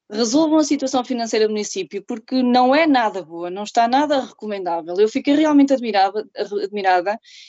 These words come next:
e o Sansana tem razão, quando diz limite é quinze milhões, estão a treze milhões, uau! Não é? Uau! Eu ficaria bastante contente se a dívida passasse de treze para dez.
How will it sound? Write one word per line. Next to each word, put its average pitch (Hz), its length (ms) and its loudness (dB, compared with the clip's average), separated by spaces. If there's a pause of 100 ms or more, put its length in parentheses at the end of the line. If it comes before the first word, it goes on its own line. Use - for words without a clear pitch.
e 208 120 2
o 202 80 2
Sansana 208 420 -4
tem 208 140 -2
razão, 202 380 -2
quando 226 240 -6
diz 226 300 -6 (320)
limite 220 340 2
é 214 60 0
quinze 220 280 -6
milhões, 254 220 0
estão 277 140 -2
a 277 60 2
treze 269 320 -2
milhões, 294 420 2
uau! 277 480 -2 (600)
Não 233 100 0
é? 185 200 -4
Uau! 302 480 -2 (800)
Eu 208 120 2
ficaria 262 460 -4
bastante 214 460 -6
contente 196 480 -6
se - 160 -4
a 269 40 0
dívida 285 400 2
passasse 311 340 -2
de 294 80 -8
treze 320 300 -2
para 359 120 0
dez. 381 300 2